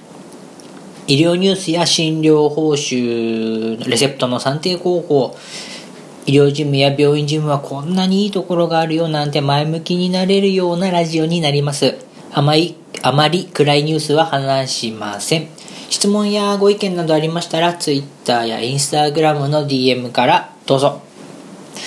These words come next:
はい。それではですね、今日は、今日のテーマは、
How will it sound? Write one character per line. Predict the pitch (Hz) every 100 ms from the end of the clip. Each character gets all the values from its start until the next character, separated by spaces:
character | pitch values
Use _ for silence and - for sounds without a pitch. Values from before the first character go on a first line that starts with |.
| - - -
は | 175
い。 | 170 - - - - -
そ | 139
れ | 127 123
で | 123
は | 113 107
で | 113
す | 107 110
ね、 | 113 113 113 110 110
今 | - 165 139 117 110
日 | 110
は、 | 120 131 110 -
今 | 175
日 |
の | 123 107
テ | 139 135
ー | 113
マ | 104
は、 | 117 131 117 107